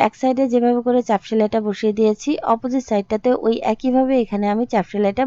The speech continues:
বসিয়ে দিব। তো এভাবে করে সুন্দরভাবে ভিতরের দিকে ধরে নিতে হবে এবং ধরে নিয়ে এখানে আমি চাপ সেলাইটা বসিয়ে দিচ্ছি। তো এখন আমি নরমাল হেমটা ইউজ করছি। তো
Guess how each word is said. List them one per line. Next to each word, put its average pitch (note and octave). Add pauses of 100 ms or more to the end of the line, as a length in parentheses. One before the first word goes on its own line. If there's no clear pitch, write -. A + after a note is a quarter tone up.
বসিয়ে B3
দিব। E3+ (1400)
তো - (100)
এভাবে C4
করে C4 (840)
সুন্দরভাবে B3 (120)
ভিতরের A3+
দিকে B3 (260)
ধরে A3+
নিতে A#3+
হবে A#3+
এবং C#4 (140)
ধরে G#3+
নিয়ে A3+
এখানে G#3
আমি A#3 (100)
চাপ G3
সেলাইটা G3+
বসিয়ে A#3+
দিচ্ছি। - (840)
তো - (100)
এখন D4 (100)
আমি C#4 (100)
নরমাল A#3
হেমটা B3+
ইউজ B3 (100)
করছি। B3+ (1400)
তো A#3+